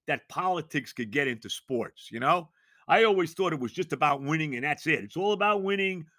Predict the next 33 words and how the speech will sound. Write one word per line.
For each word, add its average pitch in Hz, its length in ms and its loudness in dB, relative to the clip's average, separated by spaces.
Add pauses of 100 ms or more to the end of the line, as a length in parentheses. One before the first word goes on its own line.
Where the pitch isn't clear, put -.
(160)
winning, 202 520 2
winning, 196 400 -2
winning. 185 320 -4
That's 143 300 -8
all 190 280 2
that 175 140 -2
matters. 160 560 0 (300)
But 214 120 -6
that's - 240 4
not 214 220 4
necessarily 156 840 0
true. 160 360 2 (800)
And 147 160 6
I 196 100 6
really 226 360 0
wonder 160 580 2 (240)
if 123 180 -4
that's 170 480 -2 (200)
the 139 100 4
case 175 420 -2
here, 170 220 0
that 127 140 -2
they're 135 140 0
really 220 360 -4
worried, 180 280 0 (180)
that 143 120 0
they'd 185 160 4
actually 208 440 0
rather 226 420 2
lose 196 500 -2
with 151 140 -2
Joe 214 240 2
Flacco 156 640 0